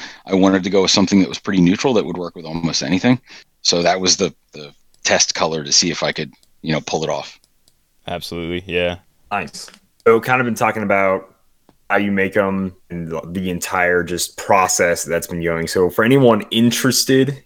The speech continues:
Speaker 3: in getting a pair of, like, custom dice done, like, what are they looking at for just, like, a set of dice, or if maybe they wanted, like
Speaker 1: So a single set, I typically
Speaker 3: Yeah,
Speaker 1: do
Speaker 3: yeah.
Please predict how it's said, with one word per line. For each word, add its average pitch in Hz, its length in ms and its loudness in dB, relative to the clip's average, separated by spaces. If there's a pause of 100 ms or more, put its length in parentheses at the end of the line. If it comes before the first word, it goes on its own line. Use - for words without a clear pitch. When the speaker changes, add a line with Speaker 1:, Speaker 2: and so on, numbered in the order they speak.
Speaker 3:
in 92 260 0
getting 92 320 2
a 101 40 -6
pair 101 280 2
of, 95 80 0
like, 98 200 2
custom 101 460 0
dice 87 340 0
done, 90 300 2
like, 80 200 -2
what 120 200 6
are - 20 6
they 120 100 8
looking 92 300 0
at 76 240 -4
for - 120 -6
just, 85 200 -2
like, 76 320 -2 (600)
a - 40 2
set 143 200 8
of 131 100 4
dice, 123 680 6
or 82 580 0 (260)
if - 140 -4
maybe 92 220 0
they 90 100 0
wanted, 90 320 -2
like 80 340 -2 (220)
Speaker 1:
So 110 260 4
a 98 80 2
single 135 400 4
set, 135 320 4
I 98 120 0
typically 80 420 0 (120)
Speaker 3:
Yeah, 107 160 2
Speaker 1:
do 104 240 2 (460)
Speaker 3:
yeah. 78 280 -2